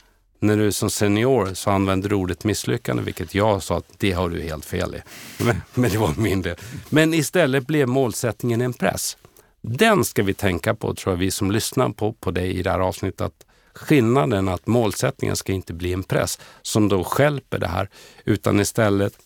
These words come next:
målsättningen ska vara en färskvara beroende på var du är i livet och se till att den är realistisk. För då blir den inte den här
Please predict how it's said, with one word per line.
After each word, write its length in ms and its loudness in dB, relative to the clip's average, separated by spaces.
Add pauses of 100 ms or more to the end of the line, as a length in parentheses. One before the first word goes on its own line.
(140)
målsättningen 760 2
ska 160 -6
vara 140 0
en 60 -2
färskvara 760 0
beroende 420 0
på 160 -2
var 240 2
du 100 0
är 140 0
i 100 -4
livet 420 -4
och 300 -2
se 120 4
till 240 0
att 100 -6
den 180 -4
är 140 -6
realistisk. 720 -6 (280)
För 140 2
då 160 6
blir 300 0
den 180 0
inte 240 -4
den 200 -2
här 300 -2